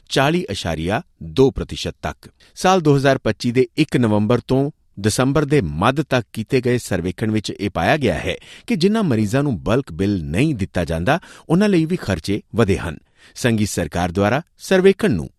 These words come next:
ਵਿਵਾਦਿਤ ਕਿਹਾ ਗਿਆ ਹੈ। ਕਲੀਨ ਬਿੱਲ ਦੀ ਰਿਪੋਰਟ ਅਨੁਸਾਰ ਦੋ ਹਜ਼ਾਰ ਪੱਚੀ ਵਿੱਚ ਇੱਕ ਹਜ਼ਾਰ ਤੋਂ ਵੱਧ ਕਲੀਨਿਕਾਂ ਨੇ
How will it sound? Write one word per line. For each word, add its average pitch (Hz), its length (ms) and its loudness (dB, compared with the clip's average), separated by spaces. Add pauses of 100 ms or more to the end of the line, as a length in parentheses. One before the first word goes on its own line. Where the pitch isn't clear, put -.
ਵਿਵਾਦਿਤ 127 460 2 (240)
ਕਿਹਾ 95 200 0
ਗਿਆ 76 220 -6
ਹੈ। - 140 -10 (800)
ਕਲੀਨ 233 260 4
ਬਿੱਲ 196 180 4
ਦੀ 180 180 4
ਰਿਪੋਰਟ 131 440 2 (100)
ਅਨੁਸਾਰ 101 480 2 (240)
ਦੋ 170 120 6
ਹਜ਼ਾਰ 175 400 0
ਪੱਚੀ 110 300 0
ਵਿੱਚ - 260 -2 (120)
ਇੱਕ 175 200 -2
ਹਜ਼ਾਰ 107 340 0
ਤੋਂ 101 200 -4
ਵੱਧ 101 260 0
ਕਲੀਨਿਕਾਂ 92 460 -2
ਨੇ 156 140 0